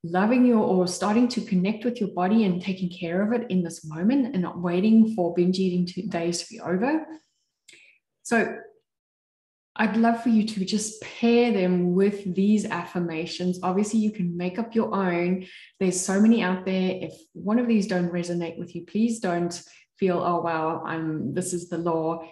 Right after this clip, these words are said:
It's not. Go and find something else that resonates with you. And I'd love for you to write that around your circle of dreams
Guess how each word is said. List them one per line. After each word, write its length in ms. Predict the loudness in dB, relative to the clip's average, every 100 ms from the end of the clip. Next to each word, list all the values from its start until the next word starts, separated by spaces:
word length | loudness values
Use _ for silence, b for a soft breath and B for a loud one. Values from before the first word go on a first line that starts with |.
| B
It's 220 | -6 -2
not. 340 | -2 -4 -8 -6
Go 100 | 0
and 160 | 0 0
find 240 | 2 0
something 340 | 2 -2 -2 -4
else 220 | -6 -8
that 160 | -12 -10
resonates 720 | -10 -8 -8 -8 -10 -12 -14
with 220 | -14 -14
you. 120 | -10
And 120 | -8
I'd 140 | -6 0
love 200 | 0 2
for 60 |
you 160 | 2 2
to 220 | 0 -2
write 300 | 0 -2 -2
that 220 | -2 -4 -4 -10 B B _ _
around 540 | -2 2 4 6 6 4
your 100 | 2
circle 420 | 0 -2 0 0
of 140 | -2 -2
dreams 480 | -2 -2 -4 -10